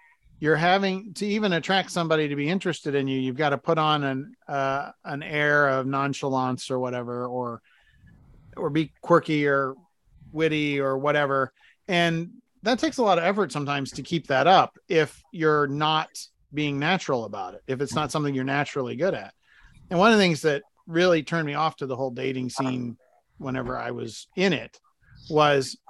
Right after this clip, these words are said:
how many times the person across the table was giving you a false front. This isn't the person you're getting to know. This is the person they're projecting to you. And it takes time to finally break down to get to the point where you get to know the person. And by then, it's like, "Jesus Christ, I spent six months getting to know you, and now I don't like you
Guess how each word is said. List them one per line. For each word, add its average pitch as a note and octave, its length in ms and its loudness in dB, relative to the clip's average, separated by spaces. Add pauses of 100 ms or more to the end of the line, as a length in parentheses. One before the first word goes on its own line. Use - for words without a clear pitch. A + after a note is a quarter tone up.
(140)
how E3 140 2
many G3+ 180 4
times E3+ 460 0
the D3+ 80 -2
person E3 340 0
across D#3 340 0
the C3+ 60 -16
table F3+ 380 0
was C3 180 -4
giving D3 220 -4
you C#3 140 -4
a B2+ 80 -6
false - 300 0
front. D#3+ 300 -2 (720)
This E3+ 140 -4
isn't G3+ 240 2
the D3+ 80 0
person D#3 400 4
you're C#3 140 0
getting C#3 300 0
to B2+ 60 -6
know. D3 320 2
This C3 200 -4
is C3 120 -8
the B2 100 -16
person C#3 400 -4
they're B2+ 120 -2
projecting C3 600 -2
to - 140 -14
you. A2 300 -12 (480)
And C#3 100 -4
it C#3+ 120 -2
takes F3 340 4
time F#3+ 420 2
to C3 80 -4
finally D3+ 380 -2
break D3 300 -2
down C#3+ 260 -2
to B2+ 60 -6
get C3+ 180 -4
to D3 80 -6
the C3 80 -4
point C#3 260 -2
where C#3 120 -4
you C3+ 100 -2
get C#3+ 180 -2
to D#3 100 -2
know A3 160 6
the F3+ 160 2
person. G#2 420 -12
And A#2 100 -8
by D3+ 160 4
then, F#3 300 2
it's B2 140 -8
like, C3+ 100 -20
"Jesus D3+ 280 -8
Christ, G3 300 -2
I B2+ 40 -8
spent C3+ 280 -4
six - 240 -6
months A#3 240 4
getting B2 280 -4
to A2 80 -14
know A2 120 -12
you, A#2 220 -6
and C3 80 -4
now C#3+ 160 2
I C#3 80 0
don't C#3+ 160 -4
like F3+ 240 0
you A#2 140 -12